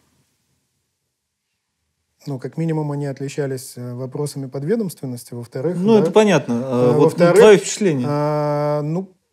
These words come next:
Speaker 1: квалификация судей в арбитражных судах, она была, конечно, выше, чем квалификация судей в судах общей юрисдикции. Это было очень заметно. Но и в арбитражных судах были достаточно веселые случаи.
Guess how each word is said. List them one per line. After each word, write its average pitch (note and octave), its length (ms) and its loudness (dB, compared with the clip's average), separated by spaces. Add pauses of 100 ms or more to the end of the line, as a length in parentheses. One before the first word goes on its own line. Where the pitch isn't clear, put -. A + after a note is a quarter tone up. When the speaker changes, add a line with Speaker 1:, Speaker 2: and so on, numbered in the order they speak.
(100)
Speaker 1:
квалификация E3 680 2
судей D3+ 320 -4
в C#3 60 -8
арбитражных C#3+ 580 -4
судах, F#3 420 -4
она C#3+ 220 -4
была, C#3+ 240 -4
конечно, C3+ 680 -10
выше, C#3+ 380 -6
чем B2 380 -12
квалификация B2+ 720 -10
судей C3 340 -12 (440)
в - 80 -20
судах C#3+ 320 -4
общей C3 260 -8
юрисдикции. C3+ 440 -6
Это C3+ 140 -6
было C#3 160 -4
очень D3+ 460 -4
заметно. D#3+ 500 -8 (960)
Но D#3+ 160 -4
и F3+ 40 -2
в D#3+ 120 -4
арбитражных D#3 560 -2
судах E3+ 300 -4
были D3 180 -6
достаточно C3 880 -8
веселые A#2+ 760 -8 (180)
случаи. D3+ 520 -8